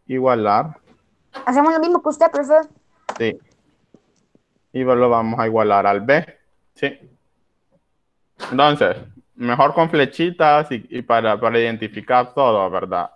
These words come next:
Speaker 1: Ok. Tenemos que saber quién es A, quién es B. Y, ok, aquí usualmente no se coloca porque solo vamos a ver raíces cuadradas,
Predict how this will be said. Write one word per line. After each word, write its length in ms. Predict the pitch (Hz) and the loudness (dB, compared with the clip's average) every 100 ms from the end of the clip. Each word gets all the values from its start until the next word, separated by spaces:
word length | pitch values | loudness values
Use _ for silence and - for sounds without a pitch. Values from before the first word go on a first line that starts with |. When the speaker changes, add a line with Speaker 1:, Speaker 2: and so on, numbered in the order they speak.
| _ | _
Speaker 1:
Ok. 320 | 110 110 - 87 87 - _ _ _ _ _ _ - - | -6 -6 -6 -8 -8 -16 _ _ _ _ _ _ -16 -10
Tenemos 360 | 110 113 123 | -6 -4 -4
que 80 | 143 | -2
saber 380 | 143 120 107 - | 2 2 2 0
quién 280 | 104 98 92 | -8 -6 -8
es 180 | 90 - | -6 0
A, 360 | 135 147 208 _ _ _ _ _ _ _ _ _ _ _ _ _ _ | 2 2 -2 _ _ _ _ _ _ _ _ _ _ _ _ _ _
quién 420 | 104 101 98 95 | -6 -4 -2 -4
es 200 | 90 87 - | -8 -10 -12
B. 420 | 98 127 143 190 _ _ _ _ _ _ _ _ _ _ _ _ _ _ _ _ _ | -2 0 0 -4 _ _ _ _ _ _ _ _ _ _ _ _ _ _ _ _ _
Y, 800 | - 151 165 165 170 165 165 160 - _ _ _ _ _ _ _ _ _ _ - | -4 0 4 4 4 4 2 -2 -8 _ _ _ _ _ _ _ _ _ _ -10
ok, 160 | 127 131 | -4 -2
aquí 400 | 127 170 170 170 - | -2 0 -2 -2 -6
usualmente 480 | - 135 156 156 160 | -4 0 0 0 -2
no 120 | 156 | -2
se 120 | 160 160 | -2 -2
coloca 460 | 143 147 160 143 | 0 0 2 2
porque 220 | 117 113 | 0 -2
solo 240 | 113 127 139 | 0 2 4
vamos 240 | 139 156 | 2 2
a 80 | 139 | 2
ver 180 | 131 127 | 2 2
raíces 400 | 113 113 127 127 | 2 0 -2 -6
cuadradas, 840 | - 131 131 113 104 127 - _ | -2 0 2 0 0 -4 -8 _